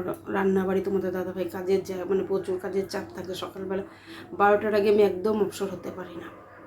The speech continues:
তাই ভাবলাম তোমাদের সাথে একটু ভিডিওটা, অল্প একটু ছোট্ট একটা ভিডিও শেয়ার করি, না করলে তোমরা বুঝতেও পারবে না। তা যাই হোক, এর মধ্যেই আমি চলছি, আজকে একটা ছোটো মোটো ভিডিও দিলাম। তোমরা সবাই ভালো থেকো, সুস্থ থেকো, ভিডিওগুলো দেখো, লাইক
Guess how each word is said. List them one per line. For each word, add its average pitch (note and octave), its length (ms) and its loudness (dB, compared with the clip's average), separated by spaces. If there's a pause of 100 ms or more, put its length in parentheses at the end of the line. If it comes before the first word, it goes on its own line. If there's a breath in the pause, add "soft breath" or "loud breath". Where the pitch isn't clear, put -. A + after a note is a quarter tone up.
(920)
তাই G3+ 140 0
ভাবলাম G#3 340 2
তোমাদের G3 300 4
সাথে G3 240 -4
একটু G3 280 -6
ভিডিওটা, G3+ 400 2
অল্প A3 200 -2
একটু A#3 180 -6
ছোট্ট - 280 -12
একটা - 200 -6
ভিডিও G3+ 340 -2
শেয়ার F#3 380 -2
করি, F3+ 200 -2 (600 loud breath)
না F3+ 140 0
করলে F#3 260 2
তোমরা G3 240 8
বুঝতেও G3+ 340 0
পারবে F#3 320 2
না। F#3 140 2 (1120 loud breath)
তা F#3 120 0
যাই F#3+ 280 0
হোক, G3+ 220 -4
এর F#3+ 200 4
মধ্যেই G3 420 6
আমি G3 120 8
চলছি, F#3 380 2
আজকে F#3 280 -4
একটা F3+ 180 -8
ছোটো G3 260 -6
মোটো F#3+ 240 -4
ভিডিও F#3+ 340 0
দিলাম। G3 320 4
তোমরা F#3 260 -2
সবাই F3+ 320 -10 (280)
ভালো F#3+ 180 -2
থেকো, G#3+ 240 0
সুস্থ - 280 0
থেকো, G#3+ 260 -2
ভিডিওগুলো G3+ 520 6
দেখো, G3 400 6 (140)
লাইক F3+ 280 2